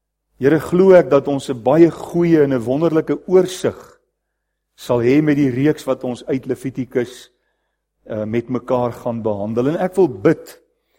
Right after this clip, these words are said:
dat U vanaand so 'n opgewondenheid in ons elkeen se harte sal kom bewerkstellig oor hierdie kosbare boek, dat ons nooit weer met dieselfde oë hierna sal kyk nie.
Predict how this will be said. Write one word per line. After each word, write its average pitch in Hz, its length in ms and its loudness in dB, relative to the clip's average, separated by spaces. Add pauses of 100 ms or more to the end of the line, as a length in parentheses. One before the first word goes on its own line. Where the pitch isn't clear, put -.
(400)
dat 143 180 0
U 190 100 -2
vanaand 147 760 0
so 208 400 2
'n 202 160 6
opgewondenheid 139 1200 -4 (720)
in 139 140 -2
ons 160 340 -2
elkeen 175 500 0
se 143 120 -4
harte 131 420 0
sal 131 220 -4
kom 135 220 -4
bewerkstellig 123 960 -4 (600)
oor 135 160 2
hierdie 165 520 2
kosbare 123 600 -2
boek, - 440 -10 (720)
dat 123 180 2
ons 139 180 0
nooit 151 500 4
weer 156 260 2
met 143 140 -2
dieselfde 165 720 -2
oë 165 280 0
hierna 131 320 -2
sal 131 200 -4 (100)
kyk 139 260 -4
nie. 95 220 -10